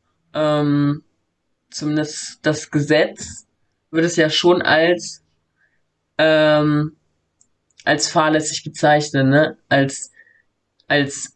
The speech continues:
vielleicht nicht gefährlichen Eingriff in den Straßenverkehr, aber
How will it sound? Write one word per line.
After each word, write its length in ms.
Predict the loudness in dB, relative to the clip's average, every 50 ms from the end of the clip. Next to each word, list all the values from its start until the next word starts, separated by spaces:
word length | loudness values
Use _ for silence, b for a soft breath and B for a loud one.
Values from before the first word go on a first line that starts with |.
| -18 -20
vielleicht 360 | -14 -4 0 0 0 0 0
nicht 120 | -2 -2 -2
gefährlichen 500 | 0 2 2 2 2 2 0 0 -2 0
Eingriff 360 | 0 2 2 0 0 0 2
in 80 | 2
den 120 | 4 4 4
Straßenverkehr, 1040 | 2 2 2 2 2 2 -2 -4 -2 -2 -2 0 2 4 4 6 4 4 2 0 -6 _ _ _ _ _ _ _ _ _ _ _ _ _ _ _
aber 580 | 0 2 4 4 4 4 4 4 4 4 2